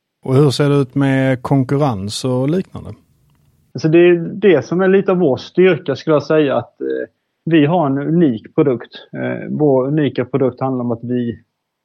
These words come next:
Speaker 2: tillhandahåller medicin, eh, lösdispenserat. Och den lösdispenseringen gör att varje enskild tablett ligger i ett eget fack, i kassetter, eh, som matar ut. Så varje kassett kan bara innehålla en,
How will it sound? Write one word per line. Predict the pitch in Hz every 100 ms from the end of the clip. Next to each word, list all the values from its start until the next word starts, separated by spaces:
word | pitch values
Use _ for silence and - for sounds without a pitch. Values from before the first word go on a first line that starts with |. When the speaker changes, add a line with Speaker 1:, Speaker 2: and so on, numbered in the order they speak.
| _
Speaker 2:
tillhandahåller | - 131 135 120 120 117
medicin, | 120 117 123 - 123 120 120 113
eh, | 120 117 104 - -
lösdispenserat. | 120 139 147 - 123 - 120 104 127 - - _ _ _ _
Och | 131 120 -
den | 120 123
lösdispenseringen | 156 151 117 - 123 123 123 131
gör | 127 123 123
att | 123
varje | 127 120 120 120 127
enskild | 123 117 117 107
tablett | 120 123 120 -
ligger | 123 113 113
i |
ett | 117
eget | 120 -
fack, | - - _ - _
i | - 110
kassetter, | - 123 - 123 _ - - _ _ _ _ -
eh, | 117
som | 110 123 117
matar | 110 104 120
ut. | 113 _ _ _ _ _ _
Så | -
varje | 131 131
kassett | 123 127 - 151 - - - _ _ _
kan | 123 117
bara | 127 120
innehålla | 123 117 113
en, | 120 110 101